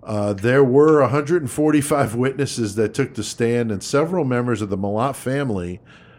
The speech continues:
would testify for Ivan. So I'm not surprised. They were tight. Uh, Ivan himself even took the stand, which isn't too common anymore.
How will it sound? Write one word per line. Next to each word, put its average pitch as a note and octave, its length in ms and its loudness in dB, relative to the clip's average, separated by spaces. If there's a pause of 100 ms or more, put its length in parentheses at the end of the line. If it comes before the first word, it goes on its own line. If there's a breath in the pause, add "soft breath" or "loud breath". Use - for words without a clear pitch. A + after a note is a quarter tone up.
(140 loud breath)
would A2 200 2
testify G#2+ 720 0
for G2 200 -2
Ivan. D2+ 460 -4
So E2 400 -12 (420)
I'm G2+ 120 -6
not C#3 200 0
surprised. C#3 520 -2
They G2+ 80 0
were G#2 120 0
tight. B2 380 -2 (1200 loud breath)
Uh, G#2+ 360 0
Ivan D3 360 2
himself D#3+ 520 0
even A2 280 0
took A#2 220 -4
the G#2 100 -4
stand, G#2+ 420 -4
which G2+ 180 -4
isn't F#2+ 360 -6
too G#2 160 -6
common F#2+ 420 -4
anymore. F#2 540 -4